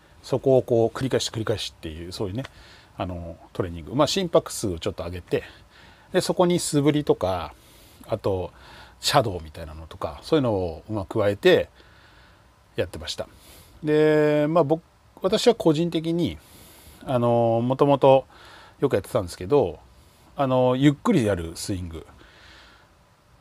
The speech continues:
まあ、一時期、あの、宮里藍ちゃんとかが言ってましたけど、太極拳スイングとかってよく言ってるみたいな。あの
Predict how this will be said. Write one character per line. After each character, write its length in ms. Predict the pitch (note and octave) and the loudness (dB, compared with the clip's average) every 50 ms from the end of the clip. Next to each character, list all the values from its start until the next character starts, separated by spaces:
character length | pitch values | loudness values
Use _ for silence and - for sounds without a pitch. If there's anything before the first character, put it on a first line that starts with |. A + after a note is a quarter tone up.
| _ _ - | _ _ 0
ま 80 | D#3+ E3 | 2 2
あ、 40 | |
一 160 | E3 - B3 A#3+ | 2 2 0 -2
時 80 | A#3 G#3 | 2 6
期、 80 | E3 | 6
あ 80 | C3 A#2+ | 6 6
の、 560 | A2+ A2+ A2 G#2+ G#2+ G#2 G#2 G#2 G#2 G#2 G#2 | 6 2 2 2 2 0 0 -2 -2 -2 -4
宮 300 | G#2+ A#2+ C3 D3 E3+ F#3+ | -4 -2 0 2 2 2
里 180 | F#3+ G#3 G3 F#3+ _ _ _ _ _ _ _ _ - - D3 C3+ C#3 | 2 0 -4 -4 _ _ _ _ _ _ _ _ -4 0 2 4 4
藍 140 | C#3 C#3 C3 | 4 2 0
ち 120 | - - | 0 -2
ゃ 60 | G#2 | -2
ん 80 | F#2+ F2 | -2 -4
と 80 | - | -10
か 220 | F2 - F2 E2+ E2 | -10 -8 -8 -8 -8
が 320 | E2 F2+ F#2 E2+ - - - - - - - - - - - - - - - - - | -6 -6 -6 -6 -6 -8 -14 -20 -20 -20 -20 -20 -20 -20 -20 -20 -20 -20 -20 -16 -10
言 140 | - A#2 G#2+ | -8 -8 -6
っ 20 | |
て 160 | - - B2 | -4 -4 -2
ま 100 | A#2 B2 | -2 -2
し 80 | G#2+ - | -2 -4
た 120 | - F2 | -8 -10
け 80 | D#2+ E2+ | -10 -10
ど、 240 | E2 F#2 F#2 E2+ - - - - | -8 -6 -8 -8 -8 -14 -6 0
太 180 | - D3+ C#3+ | 2 2 2
極 240 | C3 - C#3+ - - | 2 0 -2 -2 -2
拳 180 | - C#3+ C3+ A2+ | -4 -6 -6 -4
ス 100 | - C#3 | -4 -4
イ 40 | |
ン 40 | B2 | -4
グ 80 | G#2 F2 | -4 -6
と 60 | F2 | -8
か 80 | E2+ E2 | -12 -14
っ 40 | |
て 140 | - - F#2 F2+ | -14 -12 -12 -12
よ 100 | F2 E2+ | -12 -12
く 240 | - - D#2+ D2+ - - - - | -12 -14 -16 -16 -16 -20 -18 -12
言 100 | G#2+ F#2+ | -12 -12
っ 20 | E2+ | -12
て 200 | - - - G2 | -10 -8 -8 -6
る 140 | F2+ F#2 F2+ | -6 -6 -6
み 100 | G2 F2 | -8 -8
た 120 | - D#2 | -8 -10
い 80 | D2 D2 | -10 -10
な。 140 | C#2+ - - - - - - - - - - - - | -12 -16 -18 -20 -20 -20 -20 -20 -20 -20 -20 -16 -10
あ 80 | B2 | -8
の 1120 | A#2 A#2 A2+ A2+ A2+ A2+ A2 A2 A2 A2 G#2+ G#2+ A2 G#2+ G#2+ G#2+ G#2+ G#2+ G#2+ G#2+ G#2+ G#2+ | -6 -4 -4 -2 -2 -2 -2 -2 -2 -2 -2 -2 -2 -2 -2 -2 -2 -2 -2 -2 -4 -4